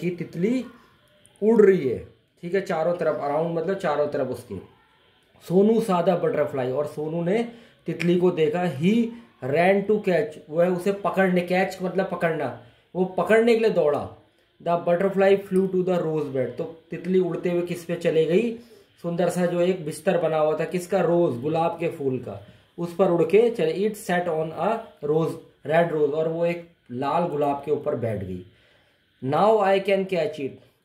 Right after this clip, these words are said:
अब मैं इसे पकड़ सकता हूँ, said सोनू, सोनू ने कहा। He walked slowly and silently to catch the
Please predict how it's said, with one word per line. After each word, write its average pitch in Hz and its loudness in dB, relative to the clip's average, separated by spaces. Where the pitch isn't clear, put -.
अब 175 -6
मैं 180 2
इसे 170 -2
पकड़ 165 -2
सकता 131 -8
हूँ, 127 -2
said 151 -2
सोनू, 143 -4
सोनू 180 2
ने 175 4
कहा। 123 -4
He 185 2
walked 175 2
slowly 226 2
and 175 -4
silently 175 -4
to 175 -6
catch 143 2
the 139 -2